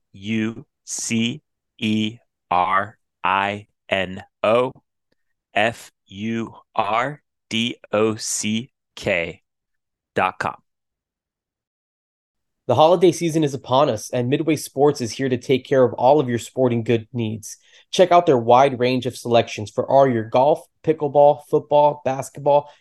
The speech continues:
Speaker 2: and baseball needs, with a variety of top-of-the-line necessities and accessories to help you look and perform your best on the field of play. All of that located just a mile south of the University of Miami campus. Midway Sports is also there for all of your team uniform needs, whether that be your kids' Little League team or your adult softball team.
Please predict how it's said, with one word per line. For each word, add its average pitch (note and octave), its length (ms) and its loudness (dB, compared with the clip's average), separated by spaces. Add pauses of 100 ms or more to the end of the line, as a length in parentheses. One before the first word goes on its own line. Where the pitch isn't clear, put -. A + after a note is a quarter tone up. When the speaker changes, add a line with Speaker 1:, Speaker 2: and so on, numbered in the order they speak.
Speaker 2:
and C3 180 -2
baseball C3+ 520 2
needs, A#2 420 -6
with A#2+ 100 -6
a B2+ 40 -4
variety A#2+ 560 2
of - 100 -10
top-of-the-line B2 720 0
necessities A2+ 640 -4
and A#2 80 -4
accessories A2 600 -4 (280)
to B2+ 80 -4
help B2+ 200 2
you A#2+ 100 -8
look C#3 340 0
and B2+ 100 -4
perform C3 380 -4
your A#2+ 100 0
best A#2 420 0
on B2 120 -6
the G#2+ 80 -8
field A#2 260 -4
of G#2 100 -10
play. A2 360 -4 (420)
All E3 180 6
of E3 120 2
that B2 200 6
located A#2 520 0
just C3 240 -2
a B2+ 40 4
mile A#2+ 340 2
south B2 440 0
of G#2+ 100 -12
the A2+ 80 -12
University A2+ 480 -4
of A2+ 60 -4
Miami G#2 300 -2
campus. - 580 -10 (460)
Midway F3 280 6
Sports E3 360 0
is B2 80 -12
also D#3 320 2
there A#2+ 180 0
for - 140 -4
all D3+ 240 4
of D3 80 -2
your C3+ 120 -6
team D#3 300 -6
uniform C3 540 -2
needs, A2 320 -10
whether B2+ 240 2
that B2 180 4
be C3 80 -8
your A#2+ 160 -4
kids' C#3+ 320 -2
Little D3+ 240 2
League D#3 200 -2
team E3 320 -6
or C3 120 2
your B2+ 180 2
adult A#2+ 400 2
softball A#2+ 400 2
team. A2 280 -14